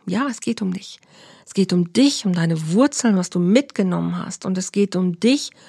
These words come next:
damit du dich vielleicht mit dem, was gerade an dich herangetreten wird, aussöhnen kannst, damit du Frieden finden kannst, damit du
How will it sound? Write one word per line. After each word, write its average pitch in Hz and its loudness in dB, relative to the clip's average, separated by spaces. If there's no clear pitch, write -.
damit 208 2
du 269 4
dich 240 0
vielleicht 294 2
mit 208 0
dem, 247 4
was 208 0
gerade 220 2
an 214 2
dich 208 0
herangetreten 208 2
wird, 196 -2
aussöhnen 175 -2
kannst, - -12
damit 202 4
du 226 2
Frieden 349 4
finden - -4
kannst, - -4
damit 202 4
du 214 6